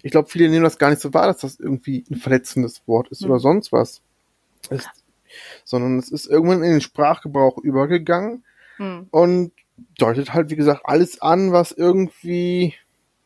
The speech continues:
Speaker 1: ja, belästigend ist, nervig ist und Co. Also ich hab ja schon genug darüber gesagt,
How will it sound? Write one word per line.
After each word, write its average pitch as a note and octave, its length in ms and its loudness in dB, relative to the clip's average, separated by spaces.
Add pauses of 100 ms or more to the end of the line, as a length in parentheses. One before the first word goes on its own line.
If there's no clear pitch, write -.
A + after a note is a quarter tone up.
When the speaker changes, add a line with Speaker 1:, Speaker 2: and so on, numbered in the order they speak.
(120)
Speaker 1:
ja, D3+ 360 0
belästigend E3 680 0
ist, - 220 -4
nervig D#3 360 -2
ist - 200 -12
und D3 120 -6
Co. - 280 -4
Also C3+ 100 0
ich - 120 -8
hab D#3 80 -8
ja C#3 100 -2
schon C#3+ 200 -2
genug D3+ 260 0
darüber C3 380 2
gesagt, C3 320 -2